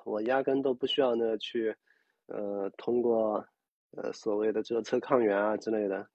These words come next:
就它没有意义，对我来讲。就是我，我只需要根据，呃，各种反馈的这些信号，然后根据，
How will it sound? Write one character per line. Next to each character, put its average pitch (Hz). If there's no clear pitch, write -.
就 117
它 -
没 135
有 127
意 156
义， 101
对 107
我 104
来 95
讲。 95
就 123
是 120
我， 123
我 123
只 110
需 -
要 120
根 139
据， 117
呃， 107
各 143
种 110
反 98
馈 127
的 110
这 117
些 123
信 123
号， 117
然 107
后 110
根 131
据， 113